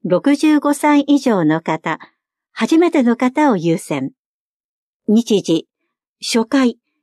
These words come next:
四月十四日月曜日午前十時から正午。二回目以降、四月二十二日から七月十一日の火曜日、金曜日、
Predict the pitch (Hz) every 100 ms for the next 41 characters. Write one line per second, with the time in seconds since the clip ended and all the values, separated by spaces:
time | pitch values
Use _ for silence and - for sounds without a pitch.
0 | _ - 254 269 330 320 302 311 320 214
1 | 208 - - 170 180 - 208 202 180 160
2 | 160 156 _ _ - 220 226 202 156 147
3 | 240 220 175 - 156 160 220 214 180 147
4 | 135 - _ _ _ _ _ _ _ -
5 | 190 208 311 330 330 311 311 294 294 196
6 | 175 156 - _ _ _ - 254 285 302
7 | 277 269 277 359 320 262 180 185 202 254
8 | - 214 185 185 185 - _ - - 302
9 | 285 294 277 262 262 254 247 247 240 233
10 | 254 208 185 175 - _ - 220 240 320
11 | 254 160 151 - 226 233 214 175 151 151